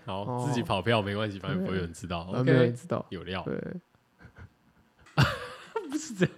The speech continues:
Speaker 1: 吧？干，可是我之前就真的遇过欸，就是
Speaker 2: 你在卖东西的时候？
Speaker 1: 对啊。
Speaker 2: 开店的时候？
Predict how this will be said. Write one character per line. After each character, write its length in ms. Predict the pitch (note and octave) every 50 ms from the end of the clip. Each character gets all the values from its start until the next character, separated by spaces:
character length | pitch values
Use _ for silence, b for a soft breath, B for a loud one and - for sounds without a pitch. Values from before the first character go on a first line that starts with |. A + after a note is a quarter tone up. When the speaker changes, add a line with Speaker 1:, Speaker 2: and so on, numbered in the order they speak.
| - _ -
Speaker 1:
吧？ 180 | A2+ G#2+ G2 G2 G#2 A2 _ - - - _ _ - B B B B B B B B G#3+ G#3 G3
干， 140 | B A#3 G3+
可 60 | D3+
是 60 | D3 G3
我 120 | G#3 D3
之 80 | C3+ E3
前 100 | D#3 C#3+
就 80 | C#3+
真 120 | C3+ C3+ B2+
的 40 | A#2
遇 120 | A#2 A#2
过 280 | G#2 - A2+ G#2 F2+ E2
欸， 60 | E2 F#2 F#2+ F#2
就 60 | G#2 G2+
是 360 | F#2+ F#2 F#2 F2+ F2 F2 F2
Speaker 2:
你 60 | C#3+ C3
在 100 | C#3 C#3
卖 220 | C#3+ D3+ D3 C#3+
东 180 | C#3 C3+ C3 B2
西 80 | B2+
的 100 | B2+ A#2+
时 120 | A#2+ D3 -
候？ 120 | - - - _
Speaker 1:
对 120 | - F#2+ F#2
啊。 320 | F#2 F2+ F2 E2+ E2 E2+ F2 F2+ F#2+ G2+ _ _ - - -
Speaker 2:
开 200 | - - D3+ D3+
店 200 | D3 D#3+ C#3 B2+
的 60 | C3+
时 140 | - - D3
候？ 120 | - E3+